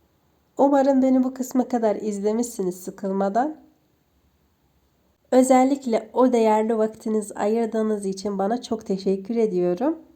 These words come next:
Ve böylece bir lezzetin daha sonuna geldik.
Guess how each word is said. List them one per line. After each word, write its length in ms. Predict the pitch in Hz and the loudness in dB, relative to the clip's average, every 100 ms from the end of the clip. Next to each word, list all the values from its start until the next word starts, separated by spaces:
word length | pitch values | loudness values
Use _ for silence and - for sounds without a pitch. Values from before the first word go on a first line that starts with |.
| _ _ _ _ _ _ _ _ _ _ _ _ _ _ _ _ _ - | _ _ _ _ _ _ _ _ _ _ _ _ _ _ _ _ _ 4
Ve 220 | 262 269 | 4 6
böylece 560 | 285 285 240 214 220 - | 6 8 8 8 6 6
bir 300 | 294 311 247 | 4 4 4
lezzetin 540 | 240 226 233 240 220 | 4 4 -2 0 0
daha 200 | 196 202 | 0 0
sonuna 420 | 196 208 185 185 | 0 0 0 0
geldik. 680 | 202 240 226 226 247 302 - | 0 2 2 2 0 -2 -6